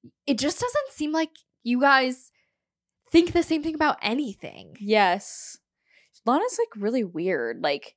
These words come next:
Speaker 1: Yeah, she's giving, like, I'm s-,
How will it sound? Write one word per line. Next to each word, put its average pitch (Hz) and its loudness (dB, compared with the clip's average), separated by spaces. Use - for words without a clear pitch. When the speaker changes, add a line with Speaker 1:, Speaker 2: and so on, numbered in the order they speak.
Speaker 1:
Yeah, 247 4
she's 359 0
giving, 220 -4
like, 208 -2
I'm 226 2
s-, - -8